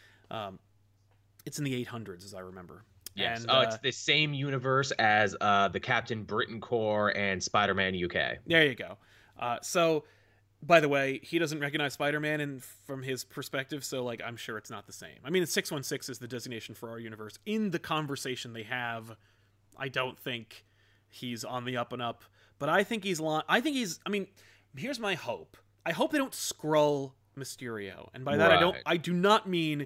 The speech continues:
Speaker 1: that he is a secret Skrull. I mean where you're like, "Oh, I know this." And then they go, "Nope, secret good guy."
Speaker 2: Right,
Speaker 1: I
Speaker 2: and the whole, "Hey, you know, comic book fans, we tricked you too, huh? It's, you know, these audiences had nothing to go on, but you did, so that was for you." <laughs>
Speaker 1: Yeah,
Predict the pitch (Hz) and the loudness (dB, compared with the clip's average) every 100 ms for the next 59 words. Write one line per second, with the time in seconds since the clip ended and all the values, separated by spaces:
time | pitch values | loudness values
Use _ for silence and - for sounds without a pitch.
0 | - - 139 147 160 147 - 143 135 - | -6 -2 -2 -2 -4 -4 -4 -6 -6 -8
1 | - 127 - 127 147 185 165 143 135 _ | -4 -4 -4 -4 0 2 2 2 -4 _
2 | _ _ _ - 143 147 143 139 127 - | _ _ _ -2 2 4 4 4 2 -2
3 | - _ _ - 220 262 151 156 156 170 | -20 _ _ 2 8 8 8 6 6 8
4 | 175 151 120 117 - - _ _ - 170 | 8 6 2 -2 -10 -14 _ _ 0 4
5 | 170 165 151 143 139 156 175 247 - - | 6 6 8 6 4 8 10 10 6 -2
6 | 202 202 262 269 220 151 127 95 - - | 0 0 0 2 4 4 2 0 -12 -18
7 | - - _ _ _ _ _ - 98 113 | -20 -20 _ _ _ _ _ -8 4 6
8 | 101 95 95 85 90 90 117 113 110 135 | 6 6 2 -2 -2 2 6 6 6 6
9 | 131 113 110 104 117 113 107 104 - 113 | 6 4 2 2 2 0 0 -4 0 2
10 | 113 95 95 - 113 - 127 127 156 170 | 2 2 -4 -2 -2 0 -2 0 6 8
11 | 123 127 127 127 107 113 107 110 110 135 | 8 6 6 4 2 0 0 2 4 6
12 | 143 123 113 110 123 113 113 110 110 104 | 4 0 -2 -2 0 2 2 -2 -4 -4
13 | 101 123 127 107 87 104 104 139 113 110 | 0 2 2 0 -2 -4 -2 -2 2 0
14 | 101 98 107 110 - 131 123 131 120 87 | 2 4 4 4 0 2 6 6 4 2
15 | 95 135 147 135 117 | -2 0 2 2 0